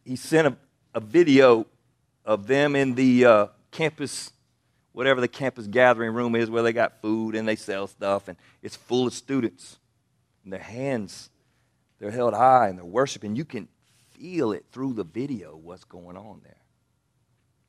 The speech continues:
But when we say anointed cor-, corporate worship, we don't mean that we have a great band and everybody sings on key. We mean that it's clear that the presence of God is there.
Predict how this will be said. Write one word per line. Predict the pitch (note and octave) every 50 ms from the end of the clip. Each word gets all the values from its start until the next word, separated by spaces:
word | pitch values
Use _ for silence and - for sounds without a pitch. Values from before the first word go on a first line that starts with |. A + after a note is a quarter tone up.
| _ _ _ _ _ _ _ _ _ _ _ _ _ _ _ _ _ _ _ _ _ _ _ _ _ _ _ _ _ _ _ _ _ _ _ _ _ _ _ _ _ _ _ _ _ _ _ _ _
But | B2 C3
when | D3 F3
we | G3+ G3+
say | - - G#3 D#3+
anointed | C3+ C3 C3+ D3 D3+ D#3 D3+ C3+ -
cor-, | - - D#3 D3+
corporate | D3+ - - - D3 C#3 - B2 - A2
worship, | A#2 C#3+ C#3+ - - B2 E2+ -
we | C3 D3
don't | D#3 C#3 A2+ G#2+
mean | A2 C3 C#3+ D3 C3+ A#2 G#2 G2
that | F#2+ F2+ - _ _ _ _
we | G2+ G#2 A2
have | A#2+ A2 F#2+
a | F2
great | E2 E2 _ F#2+ F#2+ A2 B2 B2 A2 F2
band | - A2 A2+ A2+ G2 D#2+ C#2+ C#2 C2+ _ _ _ _ _ _ _ _ _ _ _ _ _ _ _ _ _ _ _ _ _
and | F2 F#2
everybody | A2 A2+ B2 G#2 A2+ G#2+ G#2 G2+
sings | - - - A2+ G#2+ G2+ F#2
on | G2 F#2+ F#2+ F#2 F2 E2 D#2+ _ _ _ _
key. | - - D#2 C#2 A#1 G1+ _ _ _ - - - _ _ _ _ _ _ _ _ _ _ _ _ _ _ _ _ _ _ _ _ _ _ _ _ _
We | - A#2+
mean | B2+ C3+ C3+ B2+
that | A#2 A#2 A2
it's | G2 - -
clear | _ _ - - - A#2+ C#3 C#3 C#3+ D3 D3 C#3+ C3
that | A2 - _
the | - -
presence | _ - - B2 C3 C3 C3 A#2+ -
of | G#2+ F#2 F2+ F2
God | E2 G2 G2+ G#2+ G#2+ G#2 G2 F#2+
is | F2+ E2 E2
there. | E2+ E2+ D#2 B1+ - -